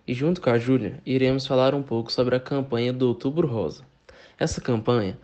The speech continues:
é uma ação de extrema importância que busca conscientização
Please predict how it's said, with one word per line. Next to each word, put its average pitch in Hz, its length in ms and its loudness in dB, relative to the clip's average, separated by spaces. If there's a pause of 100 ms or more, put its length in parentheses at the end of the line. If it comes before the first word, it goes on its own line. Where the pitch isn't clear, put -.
(180)
é 117 60 0
uma 127 120 4
ação 127 240 0
de 123 120 -2
extrema 151 280 -2
importância 160 720 0 (300)
que - 80 -2
busca 127 320 -2
conscientização 123 1080 -2